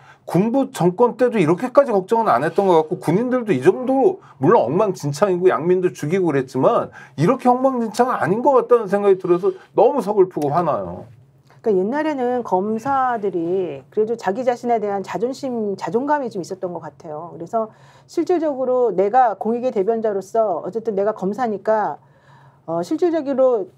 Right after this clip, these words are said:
Speaker 2: 증거와 이런 걸 다 따져봐가지고 좀 해봐야지, 이런 생각을 했던 것 같은데, 그리고 어디서 이렇게 짜집기 하고 조작, 조작하고, 그 옛날에도 물론 있었겠죠. 하지만 그걸 이렇게 노골적으로 하면서 그런 것에 대해서 아무리 지적을 해도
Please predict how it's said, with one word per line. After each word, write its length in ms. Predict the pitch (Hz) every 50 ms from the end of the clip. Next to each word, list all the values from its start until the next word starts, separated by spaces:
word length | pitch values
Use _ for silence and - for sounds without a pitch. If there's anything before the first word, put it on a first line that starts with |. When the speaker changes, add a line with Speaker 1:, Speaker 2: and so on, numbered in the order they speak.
| _ _
Speaker 2:
증거와 460 | - 226 233 247 262 262 262 262 254
이런 160 | 226 202 226 220
걸 120 | 240 233
다 100 | 220 220
따져봐가지고 1200 | - 233 269 311 370 359 - 226 190 214 220 214 208 185 190 175 175 185 208 220 185 160 151 - - _
좀 180 | - 214 214
해봐야지, 440 | 254 339 339 330 311 277 247 190 175
이런 180 | 202 233 302 302
생각을 200 | 320 285 277 254
했던 220 | 320 - 403 392
것 60 | 370 294
같은데, 680 | 247 202 - - - 196 202 240 240 226 160 139 - - _ - _ _ _ _ _ _
그리고 280 | - 262 277 262 320 277
어디서 420 | 208 165 190 220 254 320 311 349 339
이렇게 260 | 233 233 226 233 226 226
짜집기 460 | 233 269 320 311 370 359 359 - 311
하고 200 | 277 247 233 226
조작, 400 | 226 220 208 208 269 285 277 -
조작하고, 600 | - 214 226 277 269 262 226 202 196 175 151 - - _ _ _ _ _
그 140 | - - 202 -
옛날에도 440 | 196 254 294 349 392 381 370 381 339
물론 220 | 233 262 269 240
있었겠죠. 460 | 196 190 - 254 - 214 - - 175 -
하지만 300 | 311 285 349 339 339 311
그걸 160 | - 226 262
이렇게 160 | 254 - 226
노골적으로 580 | 170 208 220 339 359 349 - 330 269 285 262 269
하면서 280 | 254 240 233 226 233
그런 240 | 226 - 220 269 285
것에 180 | 277 269 262 262
대해서 180 | 226 240 233 -
아무리 280 | 160 220 262 311 311 -
지적을 380 | - 220 226 247 233 240 233
해도 260 | 214 202 208 208 208